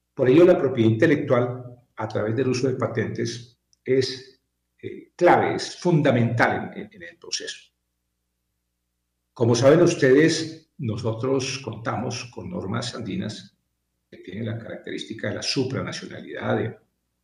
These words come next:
de la aplicación inmediata y obligatorio y de, y obligatoria y de preferencia y de prelación a las normas nacionales.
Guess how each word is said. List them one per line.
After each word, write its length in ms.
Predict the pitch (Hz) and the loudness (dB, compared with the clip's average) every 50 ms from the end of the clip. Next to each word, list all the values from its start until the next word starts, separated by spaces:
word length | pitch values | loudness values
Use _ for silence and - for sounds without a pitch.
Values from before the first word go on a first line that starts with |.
| _ _ _ _ _ _ | _ _ _ _ _ _
de 160 | - 92 82 | -6 -6 -6
la 120 | 82 82 | -6 -10
aplicación 520 | - - - 90 - - 90 - 92 90 113 | -14 -18 -18 -18 -16 -14 -12 -8 -6 -4 -2
inmediata 560 | 107 101 - - 82 90 104 117 117 - - | -2 -2 -2 -4 -4 -2 -2 -2 -2 -2 -4
y 100 | - - | -4 -4
obligatorio 720 | 78 - - - - - - 127 131 127 120 - 87 87 | -6 -8 -10 -10 -10 -4 2 2 4 4 4 2 0 -2
y 120 | 85 80 - | -2 -6 -8
de, 300 | - 76 76 - - _ _ | -8 -10 -12 -14 -16 _ _
y 60 | - | -20
obligatoria 520 | - - _ - - - - 123 127 127 120 | -20 -20 _ -18 -12 -6 -2 -2 0 0 0
y 80 | - 110 | 0 -2
de 100 | 110 - | -2 -2
preferencia 580 | - - - - 107 - 107 113 110 - 147 135 | -6 -8 -10 -10 -8 -6 -4 -4 -4 -4 -4 -4
y 40 | 120 | -4
de 80 | 110 | -6
prelación 600 | 117 113 107 107 - - - - 147 151 143 120 | -6 -8 -10 -10 -8 -6 -4 0 0 0 0 -2
a 60 | 110 - | -4 -8
las 140 | - - | -10 -12
normas 280 | - 87 90 104 117 113 | -14 -16 -12 -8 -6 -6
nacionales. 560 | 110 113 113 110 - 78 80 - - - _ | -4 -4 -6 -8 -12 -16 -20 -20 -20 -20 _